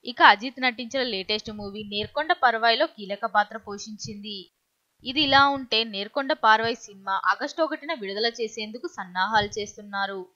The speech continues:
అయితే ఈ నేపథ్యంలో బిగ్ బాస్ షోలో అభిరామి ప్రవర్తన ఈ సినిమాపై ప్రభావం చూపే అవకాశం ఉందనే అభిప్రాయాలు సైతం వ్యక్తమవుతున్నాయి. మరి అప్పటి వరకు అభిరామి షోలో కొనసాగుతుందా లేక ఎలిమినేట్ అవుతుందా అనేది చూడాలి.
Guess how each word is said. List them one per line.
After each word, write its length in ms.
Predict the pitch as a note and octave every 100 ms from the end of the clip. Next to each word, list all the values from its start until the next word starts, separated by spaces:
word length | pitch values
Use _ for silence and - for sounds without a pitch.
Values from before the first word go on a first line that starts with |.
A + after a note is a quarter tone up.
| _ _ _ _ -
అయితే 320 | A#3 C#4+ F#4+
ఈ 220 | C4 A3
నేపథ్యంలో 680 | A3 A3 A3 G3+ G3+ G#3 G3+
బిగ్ 260 | F#3 G3 -
బాస్ 240 | B3+ D#4+
షోలో 240 | D4+ C4+ C#4+ -
అభిరామి 440 | F#3 G3+ A3+ A#3+
ప్రవర్తన 760 | B3+ G3+ F#3+ G3+ - F#3+ F#3 F#3 -
ఈ 80 | D#4+
సినిమాపై 560 | - G#3+ G#3+ A3+ A#3+
ప్రభావం 600 | C4 - F3+ F#3+ G#3 B3 B3+
చూపే 180 | B3 B3
అవకాశం 600 | A#3+ F3 F3 G3+ G3+ A3
ఉందనే 280 | G#3 G3+ A3+
అభిప్రాయాలు 640 | A#3+ F3+ F#3+ A3+ A#3 A#3
సైతం 360 | A3+ G3+ F#3+ C4+
వ్యక్తమవుతున్నాయి. 1080 | F#3+ _ G3+ G3 G3 G3+ G3 G3 G3 F#3+ - _ _ _ _ _ -
మరి 180 | C4+ F4
అప్పటి 340 | - A3 A3
వరకు 280 | A#3+ A#3+ C4+
అభిరామి 500 | A3+ F3+ G3 G#3 A#3
షోలో 380 | - F#3 F#3 G#3+
కొనసాగుతుందా 840 | G#3 E3+ - F#3+ F#3 F#3 F#3 F#3
లేక 260 | C4 E4+ F4
ఎలిమినేట్ 580 | G#3 F#3+ G3 G#3+ A3
అవుతుందా 420 | G#3 G3+ G#3 G#3+ G3+
అనేది 400 | G3 F#3+ A3+ C#4+ A3
చూడాలి. 600 | F#3 F#3+ F#3+ F#3+ F3